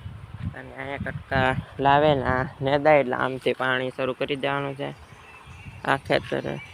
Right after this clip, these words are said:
ઓલી વાડીએ કટકા ભરવા જવાનું છે ટ્રેક્ટર લઈને. અહીં દાળિયા નેદે છે, આ નેદાય છે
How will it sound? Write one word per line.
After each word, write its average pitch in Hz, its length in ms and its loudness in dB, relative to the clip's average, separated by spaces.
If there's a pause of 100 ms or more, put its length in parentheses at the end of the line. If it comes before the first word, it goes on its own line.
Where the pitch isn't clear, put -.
(220)
ઓલી 127 280 10
વાડીએ 131 300 -2
કટકા - 400 -12
ભરવા 131 300 -8
જવાનું 143 360 -6
છે 147 120 -12
ટ્રેક્ટર 143 440 -16
લઈને. 135 280 -16 (880)
અહીં 120 220 -4
દાળિયા 131 380 4
નેદે 135 260 -2
છે, - 160 -6 (580)
આ 135 60 -2
નેદાય 139 540 0
છે 147 100 2